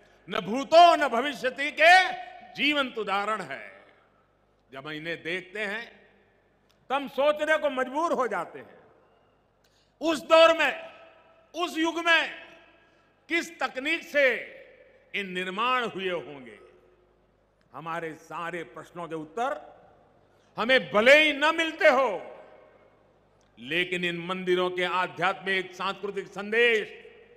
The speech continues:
हमें उतनी ही स्पष्टता से आज भी सुनाई देते हैं। जब पीढ़ियां इस विरासत को देखती हैं, उसके संदेशों को सुनती हैं,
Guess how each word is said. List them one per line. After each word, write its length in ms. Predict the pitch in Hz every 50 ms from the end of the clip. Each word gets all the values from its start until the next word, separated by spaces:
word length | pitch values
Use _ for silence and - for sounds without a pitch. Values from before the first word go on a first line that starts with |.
| _ _ _ _ _ _ _ _ _ _ _ _ _
हमें 200 | 139 147 160 165
उतनी 440 | - - 175 170 - 180 175 180 196
ही 280 | 202 185 190 196 196
स्पष्टता 760 | 185 - - - 185 180 180 - 180 180 170 156 170 170 160 -
से 440 | 170 170 165 160 151 135 107 - - - _ - - _ 123
आज 340 | 139 160 185 185 180 175
भी 300 | - 165 143 156 170 160
सुनाई 520 | 151 - - 165 160 147 151 160 156 151 143
देते 400 | 127 131 127 120 - - 117 107
हैं। 480 | 101 90 98 98 95 92 98 - - - _ _ _ _ _ _ _ _ _ _ _ _ _ _ _ _ _ _ _ _ _ _ _ _ -
जब 240 | - 226 220 - -
पीढ़ियां 640 | 240 269 294 311 302 294 294 311 311 302 294 254 214 - - - - - - - - - - - - - - _ _ _ _ _ _ _ _
इस 220 | - 196 214 - -
विरासत 680 | 202 180 214 233 247 254 269 277 - - 302 311 - -
को 120 | 269 247
देखती 580 | 196 175 262 302 320 - - - 302 262 240 190
हैं, 520 | 127 123 117 104 101 - - - - - _ _ _ _ _ _ _ _ _ _ _ _ - _ _ _ _ _ _ _ _ _ _ _ _ _ _
उसके 300 | - 285 - - 311 302
संदेशों 580 | 285 - 277 294 285 294 311 311 269 302 330 349
को 140 | - 320 277
सुनती 480 | - - 302 339 349 339 - 349 311
हैं, 340 | 277 226 151 135 107 92 87